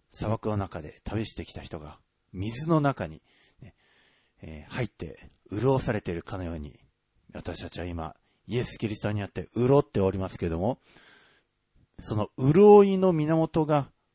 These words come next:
この天の御座、イエス・キリストのもと、神と子羊との御座から流れ出てきている。その水がずっと、ね、天からこの地上へと下り、そして今皆さん一人一人を潤しているんです。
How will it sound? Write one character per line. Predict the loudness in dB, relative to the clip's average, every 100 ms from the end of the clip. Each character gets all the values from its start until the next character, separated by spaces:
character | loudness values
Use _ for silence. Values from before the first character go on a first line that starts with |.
| _
こ | -8
の | -6 -6
天 | -6 -4 -4
の | -4
御 | -8
座、 | -12 -18 _ _ _ _ -20 _ _ _ _ _ _ -8
イ | -6
エ |
ス・ | -6 -8
キ | -10
リ | -12
ス |
ト | -10 -8
の | -8
も | -10
と、 | -14 -16 -20 _ _ _ _ _ _ -12
神 | -8 -6
と | -6
子 | -4 -6
羊 | -6 -10 -8
と | -8
の | -8 -14 _ _
御 | -10 -6 -4
座 | -2 -2
か | -4
ら | -8 -8 -12 -10
流 | -6 -2 -2
れ |
出 | -2 -6
て | -8
き | -10
て | -12
い |
る。 | -12 -16 -20 -16
そ | -4 -2
の | 0
水 | 0 0
が | 2 0
ず | 0 -4
っ |
と、 | -2 0 0 -2 _ -10
ね、 | -6
天 | -4 -4
か | -2
ら | -4 -4 _ _ _ _ _ _
こ | -10
の | -6 -6 -8 _ _ _ _
地 | -10 -4
上 | -2
へ | -2
と | -6
下 | -10 -10 -8
り、 | -10
そ | -6 -2
し | 0
て | 0 0
今 | -2 -4
皆 | -4 -8
さ | -8 -10
ん |
一 | -10 -4 -2
人 |
一 | -2 -2
人 | -2
を | -6 -6
潤 | 0 0 0
し |
て | -4
い |
る | -10
ん |
で | -12
す。 | -16 -18